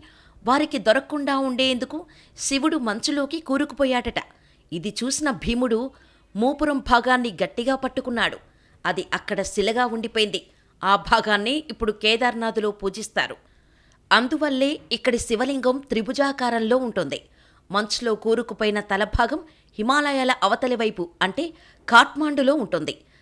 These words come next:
అందుకే చాలామంది కేదార్నాథ్లో దర్శనం తర్వాత నేపాల్ వెళ్లి పశుపతినాథ్ ఆలయాన్ని దర్శించుకుంటారు.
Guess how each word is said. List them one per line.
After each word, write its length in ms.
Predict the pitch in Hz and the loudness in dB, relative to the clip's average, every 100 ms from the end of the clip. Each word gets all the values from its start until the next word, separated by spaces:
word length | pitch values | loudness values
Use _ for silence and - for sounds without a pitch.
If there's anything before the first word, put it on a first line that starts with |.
| _ - | _ 0
అందుకే 380 | 190 233 - 220 208 | 0 0 -2 -2 0
చాలామంది 540 | 202 220 240 220 208 202 | 0 2 0 -2 -2 -4
కేదార్నాథ్లో 840 | 202 202 214 233 214 214 196 196 | 0 2 4 2 2 -2 -2 -2
దర్శనం 460 | 202 160 147 - 226 | 0 0 0 -4 -6
తర్వాత 400 | 214 196 202 208 349 - - - _ | -4 -2 -2 -4 -8 -12 -20 -20 _
నేపాల్ 440 | 196 240 - 285 240 | 4 4 2 -4 0
వెళ్లి 280 | 214 226 302 - _ _ - | -2 -2 -8 -14 _ _ -4
పశుపతినాథ్ 720 | 233 - 320 302 277 247 - | -4 -2 -2 0 0 -2 2
ఆలయాన్ని 480 | 208 226 226 214 233 | 4 4 4 0 -4
దర్శించుకుంటారు. 840 | 233 202 - 254 - 196 156 131 | -4 -4 -4 -6 -6 -6 -6 -6